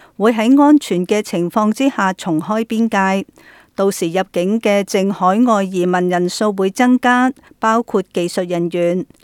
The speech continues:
佢話技術人員對經濟非常重要。費登堡表示，希望可以恢復返二零一八至一九年度移民有接近廿四萬嘅水平。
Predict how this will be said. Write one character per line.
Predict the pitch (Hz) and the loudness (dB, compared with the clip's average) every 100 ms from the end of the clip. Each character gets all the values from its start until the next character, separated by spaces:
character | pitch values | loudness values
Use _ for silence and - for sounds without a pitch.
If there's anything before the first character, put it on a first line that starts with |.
| _ _ _ | _ _ _
佢 | 208 | -2
話 | 202 196 | 0 0
技 | 196 190 | 0 -2
術 | 208 151 | -2 -2
人 | 175 180 | -2 -2
員 | 185 185 180 | -2 -2 -2
對 | 226 220 | -2 0
經 | 262 262 | 4 4
濟 | 262 214 185 | 4 0 -2
非 | - 240 | 0 -2
常 | 240 170 156 151 | -2 -2 -2 -2
重 | 180 180 | -4 -2
要。 | 185 196 196 190 _ _ _ _ _ _ | -2 -2 -2 -4 _ _ _ _ _ _
費 | - 196 | -6 -2
登 | 226 | -2
堡 | 226 180 | 0 -2
表 | 165 180 | -2 -2
示， | 208 - 196 196 - - _ - | -2 0 2 2 0 -16 _ 0
希 | 226 | 2
望 | 226 190 180 | 4 2 2
可 | 180 202 | 2 2
以 | 240 214 | 2 0
恢 | 202 262 | 0 0
復 | 254 202 | 0 -2
返 | - 254 254 262 | 0 2 4 2
二 | 208 190 190 | 2 -2 0
零 | 180 180 | 0 0
一 | 226 262 - | -2 -2 -2
八 | 214 | -2
至 | 202 - 208 | -2 -4 -2
一 | 214 254 | 0 0
九 | 196 180 | 0 0
年 | 226 196 175 170 | 2 0 -2 -2
度 | 196 202 202 - _ - | 0 2 0 -2 _ -6
移 | 190 196 | -2 2
民 | 196 196 | 0 0
有 | 202 226 | 0 0
接 | - 233 | -2 -4
近 | - 202 196 | -2 0 2
廿 | 190 185 | 2 0
四 | - 185 185 | 0 -2 0
萬 | 185 180 180 | 0 0 -2
嘅 | 185 185 | -2 -2
水 | 180 185 | -2 -4
平。 | 226 180 170 170 | -2 -2 -2 -2